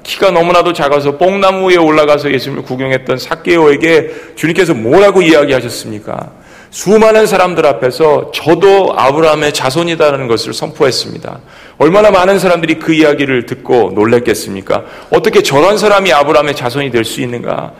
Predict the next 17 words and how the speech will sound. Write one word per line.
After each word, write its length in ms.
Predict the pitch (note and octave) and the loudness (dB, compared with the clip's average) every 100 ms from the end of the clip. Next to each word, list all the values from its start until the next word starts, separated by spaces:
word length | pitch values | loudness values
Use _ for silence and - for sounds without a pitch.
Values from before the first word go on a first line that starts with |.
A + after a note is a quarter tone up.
| - - - - | -20 -20 -10 0
예수님께서 580 | D#3+ F3 F#3+ E3+ D3+ | 0 2 -2 0 0
이 200 | C3+ D3 | 0 0
땅에 220 | G3+ G3+ G3 | 2 2 0
오셔서 180 | D3+ D3 | -2 -6
선포하신 640 | - F#3 G3+ F#3 F3+ E3 | -6 -4 0 0 -2 -4
것은 240 | C#3+ C3+ | -6 -6
바로 260 | C3+ B2 C3+ | -6 -2 -2
그것입니다. 880 | C3 C#3+ D#3 C#3 A#2+ C2 C2+ A#1 - - _ _ _ _ - | -2 -2 -2 -4 -6 -4 -4 -6 -10 -20 _ _ _ _ -2
비록 260 | D#3+ D#3+ | 2 2
이방인이더라도, 1160 | E3+ F#3+ G3 G3 F#3+ F#3 D3+ C#3 A#2 C3+ B2+ - | 0 0 2 2 0 0 2 2 2 0 -2 -4
비록 280 | - F3 E3+ | -2 0 0
저런 340 | D3+ E3 G#3 | 2 2 2
죄인이더라도 1160 | F3+ G3 G3+ G3 D3+ D3 B2 A2+ B2+ C3 A2+ - - - B2 | 2 2 2 0 0 2 2 2 0 2 0 -4 -18 -4 0
영적으로 640 | F3+ - F#3+ E3 D#3 D3 | 2 2 0 0 2 0
그리스도의 520 | D3 E3 - F3 D#3+ | 0 -6 0 0 2
보혈을 420 | B2 F3 G#3 G#3 | 2 4 6 2
통하여서 680 | - E3 D3 C3+ D#3+ D#3+ A#2+ | 0 0 2 2 2 2 2